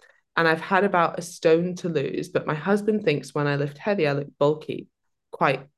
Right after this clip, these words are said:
hmm, quite quickly, which is not the look I'm after. He says I should be doing high reps with low weights. Is he your coach?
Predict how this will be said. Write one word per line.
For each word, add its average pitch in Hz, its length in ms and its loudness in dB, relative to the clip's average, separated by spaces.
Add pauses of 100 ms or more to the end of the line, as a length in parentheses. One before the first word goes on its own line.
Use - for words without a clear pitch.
(360)
hmm, - 960 -10 (840)
quite - 240 0
quickly, - 420 2 (200)
which 208 300 4
is 185 160 4
not 208 280 4
the 214 80 2
look 170 240 2
I'm 143 160 -2
after. 160 360 -4
He 165 200 -4
says 160 300 2
I 160 40 2
should 156 240 -4
be 147 80 0
doing 139 320 0
high 143 260 0
reps - 300 -6
with 143 100 -8
low 131 180 0
weights. - 420 -8 (960)
Is 170 260 4
he 208 380 4
your 226 220 6
coach? 262 520 0